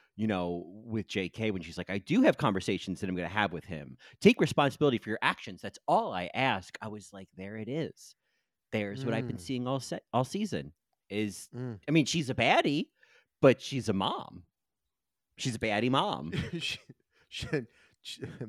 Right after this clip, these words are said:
Speaker 2: baddie moms.
Speaker 1: Baddie Mom's Christmas.
Speaker 2: Choose Jif.
Speaker 1: <laughs>
Speaker 2: Oh, Baddie Mom's Christmas.
Speaker 1: Baddie Mom's
Speaker 2: It's like
Speaker 1: Christmas.
Speaker 2: Baddie Moms choose Jif.
Speaker 1: Yeah,
Speaker 2: Yeah.
Speaker 1: Baddie Moms, uh, yeah, they, well, or is it gif? Now we're gonna fight.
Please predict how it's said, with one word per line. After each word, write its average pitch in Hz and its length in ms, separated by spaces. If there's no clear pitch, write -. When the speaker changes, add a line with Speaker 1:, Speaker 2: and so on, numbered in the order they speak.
Speaker 2:
baddie 160 300
moms. 104 220
Speaker 1:
Baddie 151 220
Mom's 147 240
Christmas. 135 360
Speaker 2:
Choose 107 260
Jif. 147 460
Speaker 1:
<laughs> - 40
Speaker 2:
Oh, 156 160
Baddie 123 240
Mom's 120 200
Christmas. 160 260
Speaker 1:
Baddie 165 120
Mom's 139 160
Speaker 2:
It's 185 80
like 170 160
Speaker 1:
Christmas. 160 120
Speaker 2:
Baddie 208 140
Moms 143 320
choose 143 340
Jif. 151 260
Speaker 1:
Yeah, 101 260
Speaker 2:
Yeah. 139 160
Speaker 1:
Baddie 185 100
Moms, 113 800
uh, 101 520
yeah, 156 160
they, 349 240
well, 156 280
or 170 200
is 214 140
it - 160
gif? 233 540
Now 147 320
we're 117 120
gonna 90 200
fight. 127 380